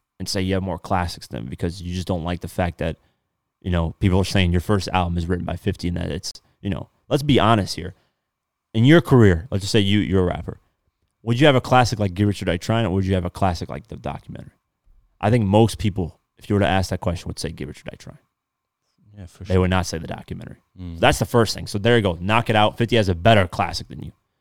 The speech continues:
Speaker 1: Then you go to the second album. Would you want The Massacre or Doctor's Advocate?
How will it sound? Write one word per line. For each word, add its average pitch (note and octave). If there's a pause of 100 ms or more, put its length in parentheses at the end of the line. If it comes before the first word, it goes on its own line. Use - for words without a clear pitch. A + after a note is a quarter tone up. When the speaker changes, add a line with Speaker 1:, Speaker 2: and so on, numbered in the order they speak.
(480)
Speaker 1:
Then A2
you D3+
go E3
to F3
the D#3
second E3
album. F2 (420)
Would G#2
you G#2
want A2
The G#2
Massacre E3
or G2
Doctor's F2+
Advocate? -